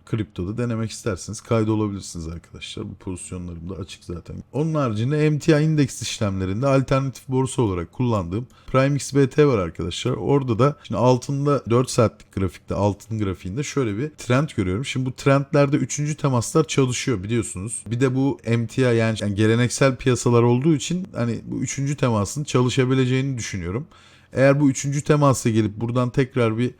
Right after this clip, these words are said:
aşağıya düşme ihtimaline karşı, e, altında bu üçüncü temasında, bu trendin üçüncü temasında böyle yakın bir stoplu, yani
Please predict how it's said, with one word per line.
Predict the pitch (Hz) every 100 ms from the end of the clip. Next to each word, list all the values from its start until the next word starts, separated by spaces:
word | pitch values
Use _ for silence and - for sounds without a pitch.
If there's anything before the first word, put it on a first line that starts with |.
| _ _ -
aşağıya | 117 - 120 127 127
düşme | 113 - 127
ihtimaline | 117 127 127 131 127
karşı, | 113 90 - 147 - _ _ -
e, |
altında | - 123 127 - 110 135
bu | 117
üçüncü | 110 127 127
temasında, | - 127 107 92 - -
bu | 87
trendin | 117 110 113
üçüncü | 101 - 117 120
temasında | 123 104 87 - 95 120
böyle | 117
yakın | 113 113 135 127
bir |
stoplu, | - - 104 - 92 113 - _ _ _ _ -
yani | 92 98